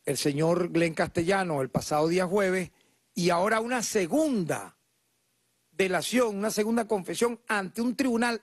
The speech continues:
ambas. No es que lo hizo en la esquina de Pajarito, venía caminando y lo agarró una cámara. No, señores,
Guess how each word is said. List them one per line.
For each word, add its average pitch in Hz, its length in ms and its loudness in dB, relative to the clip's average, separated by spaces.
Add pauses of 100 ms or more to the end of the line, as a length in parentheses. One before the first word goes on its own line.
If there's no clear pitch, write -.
ambas. 180 460 -2 (800)
No 180 80 2
es 180 80 0
que 247 120 0
lo 208 200 2
hizo 226 580 2 (460)
en 160 100 -4
la 160 60 -2
esquina 202 220 0
de 208 40 0
Pajarito, 175 720 -2 (720)
venía 170 260 0
caminando 185 580 -2
y 151 60 -2
lo 160 120 0
agarró 151 280 0
una 175 180 0
cámara. 143 420 -2
No, 165 320 2
señores, 135 640 -4